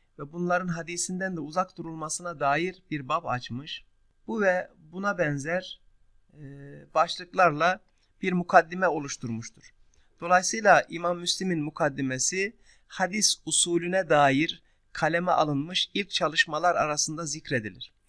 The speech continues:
Müstakil bir çalışma olmamakla beraber Sahih'in içerisinde yer alan bu kısmıyla İmam Müslim'in mukaddimesi hadis usulüne dair ilk çalışmalar arasındadır.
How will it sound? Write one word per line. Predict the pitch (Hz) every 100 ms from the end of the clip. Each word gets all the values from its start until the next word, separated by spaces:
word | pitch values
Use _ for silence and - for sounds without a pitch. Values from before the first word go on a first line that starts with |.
| - - -
Müstakil | 147 - 165 185 165
bir | 160
çalışma | - 170 160 - 151
olmamakla | 147 180 160 131 127 123
beraber | 117 117 107 151 175 - - _
Sahih'in | - - 139 147 160 190
içerisinde | 175 - 156 135 151 143
yer | 143 151
alan | 151 139 135
bu |
kısmıyla | - 160 - 170 156 113 -
İmam | 143 156 135
Müslim'in | 139 - 139 117 104 _ _ -
mukaddimesi | - 143 123 117 117 - 180 190 _ - -
hadis | 156 175 -
usulüne | 160 156 143 139 127
dair | 131 170 180
ilk | 190 -
çalışmalar | 156 139 - 143 156
arasındadır. | 135 123 - 120 107 - -